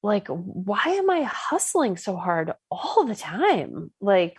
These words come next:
you know, I still wanna sell books. I do. Um, I mean, both at the bookstore, but as,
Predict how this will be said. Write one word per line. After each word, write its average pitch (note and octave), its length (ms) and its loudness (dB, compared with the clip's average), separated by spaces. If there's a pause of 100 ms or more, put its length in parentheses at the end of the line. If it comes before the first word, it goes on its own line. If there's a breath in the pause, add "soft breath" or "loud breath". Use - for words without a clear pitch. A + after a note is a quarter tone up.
(140)
you A3+ 160 4
know, G#3 100 6
I G3+ 120 0
still C4 360 2
wanna G3 300 2
sell - 340 0
books. D#3+ 540 0
I E3+ 160 -2 (140)
do. E3+ 480 4 (420 loud breath)
Um, D#3+ 560 0 (220)
I F3+ 80 2
mean, C#3 160 0
both - 280 -4
at E3+ 100 -2
the E3 80 0
bookstore, E3+ 420 2
but - 240 0 (580)
as, E3+ 240 -2